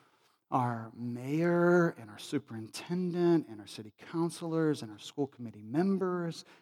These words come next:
and the citizens of Medford, uh, God, would you make us, whether we live in Medford,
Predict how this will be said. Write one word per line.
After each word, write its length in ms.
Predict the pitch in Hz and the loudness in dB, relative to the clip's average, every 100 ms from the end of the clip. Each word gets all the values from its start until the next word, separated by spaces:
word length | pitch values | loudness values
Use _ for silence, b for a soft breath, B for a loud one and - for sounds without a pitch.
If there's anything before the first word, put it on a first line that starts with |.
| b | b
and 120 | 110 | -12
the 80 | - | -6
citizens 640 | - - 202 202 214 202 | -4 2 4 4 2 2
of 100 | 196 | 2
Medford, 640 | 160 151 139 - 151 143 131 B B B | 2 2 0 -2 0 0 -2 B B B
uh, 160 | - 117 - | -14 -14 -8
God, 340 | 151 151 160 143 143 | -2 2 2 0 -4
would 240 | 151 143 | -4 -2
you 480 | 127 170 202 208 - - _ _ | -2 4 6 6 2 -6 _ _
make 540 | 147 151 165 165 170 - _ - | -8 -2 2 2 0 -8 _ -8
us, 520 | 127 - - - - - _ _ _ _ _ _ _ _ _ _ _ _ _ _ _ _ _ b b | -8 -6 -12 -14 -14 -20 _ _ _ _ _ _ _ _ _ _ _ _ _ _ _ _ _ b b
whether 240 | 117 127 | -4 0
we 80 | 127 | 2
live 160 | 127 117 | 2 0
in 100 | 120 | 0
Medford, 560 | 135 143 - 147 139 | 0 0 -2 -2 -2